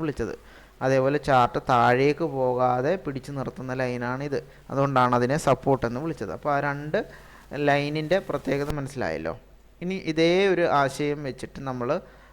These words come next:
ആലോചിച്ച് കഴിഞ്ഞാൽ ഇതൊരു ലൈനാണ്. ഓക്കെ, ഈ ലൈനിന് മുകളിൽ കിടന്ന് ഇങ്ങനെ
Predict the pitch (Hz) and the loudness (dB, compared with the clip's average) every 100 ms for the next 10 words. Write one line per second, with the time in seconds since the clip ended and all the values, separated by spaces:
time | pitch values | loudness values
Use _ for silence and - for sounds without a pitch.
0 | - 135 131 135 131 127 151 117 107 101 | 0 4 6 4 2 -2 0 0 0 -4
1 | 95 131 208 - - - 139 139 131 117 | -2 -2 -2 -10 -20 -12 -8 -4 -2 -2
2 | 113 117 95 90 196 - - - - - | -4 -8 -8 -10 -12 -14 -20 -20 -20 -20
3 | _ _ - - - - 135 - 160 - | _ _ -20 -20 -20 -12 -10 -4 -6 -6
4 | - - - - - 135 143 135 127 131 | -18 -20 -20 -20 -6 0 4 4 2 -2
5 | 127 120 127 127 120 117 117 113 120 | -2 0 0 0 -4 -4 -6 -6 -6